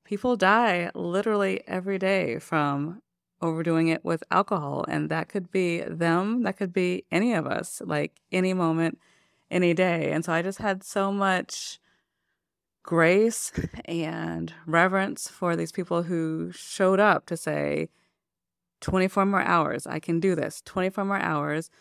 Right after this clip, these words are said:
And not only can I do this, but I'm here in community to support the community, to let, you know, you, brother,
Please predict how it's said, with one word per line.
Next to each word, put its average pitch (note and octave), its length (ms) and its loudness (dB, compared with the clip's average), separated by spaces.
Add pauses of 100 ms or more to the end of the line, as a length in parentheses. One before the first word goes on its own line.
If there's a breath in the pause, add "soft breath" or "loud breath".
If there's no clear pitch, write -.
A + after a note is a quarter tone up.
(200 soft breath)
And F3 120 -4
not F3+ 120 4
only F3+ 200 2
can F3+ 140 -2
I B3+ 180 4
do F#3+ 160 2
this, E3 180 0
but F3+ 120 -8
I'm F3 120 -2
here F3 280 0
in D#3+ 180 -2
community E3 560 -2
to D#3+ 120 -10
support D#3+ 640 -6
the E3 100 -8
community, E3+ 640 0
to F3 140 -6
let, D#3+ 380 0
you D#3 100 -4
know, C#3+ 160 -2
you, G3+ 280 0
brother, D#3 460 0